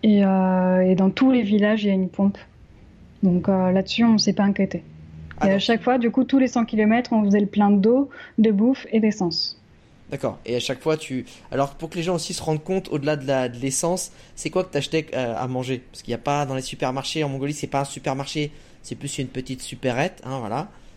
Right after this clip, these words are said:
Speaker 1: Ouais.
Speaker 2: Enfin, c'est pas une supérette, c'est quelqu'un qui a une maison, il y a une partie qui, qui, qui, qui vend des trucs. C'est un peu ça, si je dis pas de bêtises.
Speaker 1: C'est ça. C'est ça, c'est
Speaker 2: Et qu'est-ce
Speaker 1: exactement
Speaker 2: qu'on y
Speaker 1: ça.
Speaker 2: trouve ?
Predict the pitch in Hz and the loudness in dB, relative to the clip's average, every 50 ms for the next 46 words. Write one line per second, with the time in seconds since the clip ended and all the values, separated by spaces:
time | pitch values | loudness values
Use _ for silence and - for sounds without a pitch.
0 | - - - 190 196 190 139 135 135 135 131 131 123 - _ - _ - - - | -10 -4 -2 -2 0 -2 -2 -6 -6 -6 -8 -8 -10 -14 _ -20 _ -10 -4 -2
1 | 254 226 214 - - 175 226 226 196 190 196 196 - - 151 - 156 151 151 180 | -2 -2 -2 -6 -8 -4 -4 -2 -2 -2 -6 -6 -8 -12 -10 -8 -8 -6 -6 -6
2 | 180 - 156 147 143 147 147 143 175 190 208 208 196 175 151 143 135 135 - 147 | -6 -4 -4 -2 -2 -2 -4 -2 -2 0 0 0 0 0 0 -2 -2 -2 -6 -8
3 | - - - 170 - - - 143 143 139 135 127 - - 127 - - - - 131 | -8 -8 -14 -16 -14 -10 -10 -10 -8 -10 -12 -14 -16 -18 -20 -20 -18 -16 -16 -16
4 | 127 - 143 143 135 147 156 160 180 175 - 165 156 151 - - 135 127 123 147 | -12 -10 -8 -4 -2 0 0 0 0 -2 -4 -8 -8 -8 -8 -10 -8 -8 -6 -6
5 | 165 - 160 147 147 - 127 120 131 - - 135 127 127 127 262 240 226 - - | -6 -4 -4 -4 -6 -8 -14 -14 -12 -8 -8 -8 -8 -4 -2 0 0 0 0 0
6 | 208 208 - - _ _ _ _ _ _ - 254 226 208 - 202 202 196 - 202 | -2 -2 -2 -8 _ _ _ _ _ _ 0 0 2 2 2 0 2 2 2 2
7 | 190 196 202 202 208 214 208 190 190 190 180 165 - 175 160 156 151 | 4 4 2 2 2 0 2 2 2 0 0 -4 -8 -8 -8 -8 -8